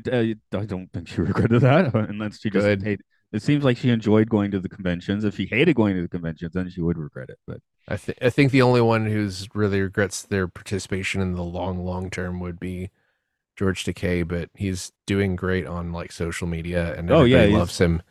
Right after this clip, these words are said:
Speaker 1: kind of owning it. He's America's grandpa now, right? So
Speaker 2: He's great. I wish he was my grandpa.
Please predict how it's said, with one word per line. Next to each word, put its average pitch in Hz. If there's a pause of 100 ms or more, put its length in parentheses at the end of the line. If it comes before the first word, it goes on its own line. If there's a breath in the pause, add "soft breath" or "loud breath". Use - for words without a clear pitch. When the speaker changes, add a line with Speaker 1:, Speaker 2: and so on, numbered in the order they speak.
Speaker 1:
kind 107
of 90
owning 92
it. 82
He's 85
America's 85
grandpa 87
now, 71
right? 80
So 71 (480 loud breath)
Speaker 2:
He's 156
great. 143
I 110
wish 131
he 143
was 120
my 117
grandpa. 87